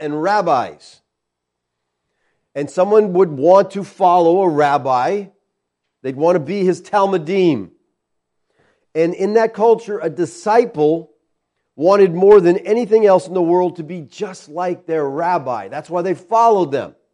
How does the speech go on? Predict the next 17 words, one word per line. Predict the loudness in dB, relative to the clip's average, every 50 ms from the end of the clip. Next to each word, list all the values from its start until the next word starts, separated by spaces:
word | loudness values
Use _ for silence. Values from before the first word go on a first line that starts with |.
| _ _ _ _ _ _ _ _ _ _ _ _ _ _ _ _ _ _ _ _
A-, | -8 -6 -4 -4
and | -2 -2
when | 0 0
they | 2 2
wanted | 2 4 2 2 2 0 -2 -4
to, | -4 -4 -4 -4 -4 -6 -8 -10 -4
you | -4 -2
know, | 0 0 -2
get | -2 0 2 4
a | 4
rabbi | 4 4 4 2 2 2 2 2
or | 2 2 0
begin | -2 -6 -10 -2 0 2 2 2
to | 0
follow | -2 0 0 2 2 2 0
a | 0 0
rabbi, | -2 -2